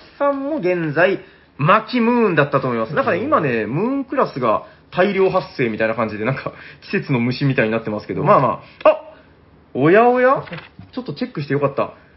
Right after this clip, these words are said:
Speaker 1: マキムーンは、今日で、マキさんさん。<laughs>サンクラスに、あ、昇進しているみたいですね。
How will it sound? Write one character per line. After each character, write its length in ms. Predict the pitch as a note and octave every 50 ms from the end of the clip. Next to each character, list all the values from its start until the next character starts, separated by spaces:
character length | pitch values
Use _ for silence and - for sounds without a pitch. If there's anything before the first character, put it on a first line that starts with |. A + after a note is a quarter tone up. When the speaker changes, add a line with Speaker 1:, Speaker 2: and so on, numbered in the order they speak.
| _ _ _ _ _ _ _ -
Speaker 1:
マ 240 | C#3 E3 G3+ B3 B3
キ 240 | - - E4 E4+ E4
ム 60 | E4+
ー 20 |
ン 360 | E4+ E4+ E4 D4+ B3+ G3+ D#3+
は、 440 | D3+ E3 D#3+ C#3+ B2 - - - - - _ - - - _ _ _ _ _ -
今 220 | - F4 F4 E4 C4
日 60 | F#3
で、 440 | F3 E3+ D3 A#2 - - - - - _ _ _ _ _ _ _ _ _ _ _ _ _ _ _ _ _
マ 180 | - C4 D#4 E4
キ 80 | - -
さ 140 | - G4 G4
ん 80 | D#4
さ 140 | - D#4+ C4+
ん。 160 | G3+ C#3+ G#2+ - - -
<laughs> 1700 | _ - - - - - E4+ C#4+ G3+ D#3+ - A#3 G3 C#3+ - G3 F#3 D3 - - A3+ A3+ A3+ G#3+ - - - - - F#3+ G#3+ - A4 - - _ - - _ _ - - D#3+ D3+ - - G3+ G#3+ - D3 E3+ F3+ - C4 B3+ G3+ - - -
サ 120 | D#4+ F#4
ン 100 | F#4 F4
ク 100 | F4+ F4
ラ 160 | E4+ E4 D4 -
ス 100 | B3 A3
に、 340 | G3 F3+ E3+ D#3 C#3+ B2+ -
あ、 140 | - E3 C#3+
昇 260 | B3+ C#4+ E4+ F#4 F4+
進 300 | - F#4+ F4 E4+ E4+ D4+
し 100 | - -
て 360 | E4 D#4+ D#4+ D#4+ D#4 D#4 D#4
い 20 |
る 300 | D4+ D#4 D#4 D4+ D4+ D4+
み 120 | C#4+ D4+ C#4+
た 120 | C#4+ A#3+
い 40 | F3
で 100 | D#3 C#3+
す 80 | C#3 D3
ね。 300 | E3 G3+ G#3+ G3+ -